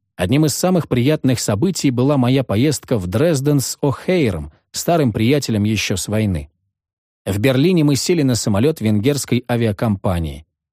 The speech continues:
У пилота были усы в стрелку. Он был похож на Адольфа Менжу. Пока заправляли самолет, он курил гаванскую сигару. Когда мы взлетали, никто не попросил нас пристегнуть ремни.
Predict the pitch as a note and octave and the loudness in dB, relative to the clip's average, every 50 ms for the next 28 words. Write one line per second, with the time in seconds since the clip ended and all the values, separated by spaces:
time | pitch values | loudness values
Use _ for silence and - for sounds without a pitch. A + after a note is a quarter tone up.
0 | _ _ _ _ _ _ _ - F#2+ F2+ A2+ B2 D#3 D#3+ D#3 - A#2+ B2 B2+ A#2+ | _ _ _ _ _ _ _ -8 -4 0 2 2 2 2 2 0 0 2 2 0
1 | - - - C#3 - - - A#2 G2 - - - - G#2+ F#2+ E2 D2 - - - | 0 0 -2 -2 -2 -2 -2 -2 -2 -4 -6 -6 -4 -2 -2 -2 -4 -6 -14 -20
2 | - _ _ _ _ _ _ _ _ _ _ - G2+ A2 A2 C3 C#3 B2+ - B2 | -20 _ _ _ _ _ _ _ _ _ _ -4 0 0 2 2 2 2 0 -2
3 | - - C#3+ A#2+ - - B2 A#2 A#2 A2+ A2 B2 A2+ G2+ - - C3+ A#2+ A2+ A2+ | 0 0 0 0 0 0 0 0 2 2 2 0 0 0 -2 -2 -2 0 2 2
4 | G2 E2 D2+ D2+ C#2 C#2 - _ _ _ _ _ _ _ _ _ _ _ _ _ | 0 0 -2 -6 -8 -10 -14 _ _ _ _ _ _ _ _ _ _ _ _ _
5 | - A2+ - D3 D3 C3 C#3+ C#3 - B2+ A#2 B2 C#3+ C#3 C#3 A#2+ - - A2+ A2 | -6 -2 0 0 2 2 0 0 0 0 2 2 2 2 0 0 0 0 0 2
6 | A#2+ D3+ D#3+ D#3+ - _ _ _ _ _ - - B2+ C3+ B2+ - D3 D#3 D#3 C#3+ | 2 2 2 0 -4 _ _ _ _ _ -2 0 0 0 2 2 2 2 2 2
7 | A#2+ C3 C3 C3 C3+ B2 A2 - - - A2+ G#2+ F#2 - G#2 F#2+ G2+ A2 G#2 E2 | 2 2 2 2 2 0 0 0 0 -2 -2 0 0 -2 -2 0 2 2 0 0
8 | D2 - _ _ _ _ _ _ _ _ _ _ _ - G#2 F#2+ G2 B2 B2 B2 | -2 -6 _ _ _ _ _ _ _ _ _ _ _ -2 -2 0 2 2 2 2
9 | B2 A2+ G2 F#2+ G2+ F#2+ - C#3+ D3 D3 C#3 A#2+ G2 - _ _ _ - - F3 | 2 0 0 0 -2 0 0 2 2 2 2 0 -2 -4 _ _ _ -2 -2 -2
10 | E3+ - - G#3 F3 B2+ G#2+ - G#2 - A2+ G2+ - - C#3+ C3+ A2+ G#2+ G#2 F#2+ | -2 0 0 2 2 2 2 0 0 0 0 0 0 0 0 0 2 2 0 -2
11 | - - C3 C3 - - - A#2+ G#2 F#2+ F#2 F#2 F#2 - - F2+ E2+ E2+ E2 D2+ | -2 -2 -2 0 0 0 -2 -2 0 0 0 -2 -2 -4 -4 -2 -2 0 -2 -2
12 | D2 - | -4 -8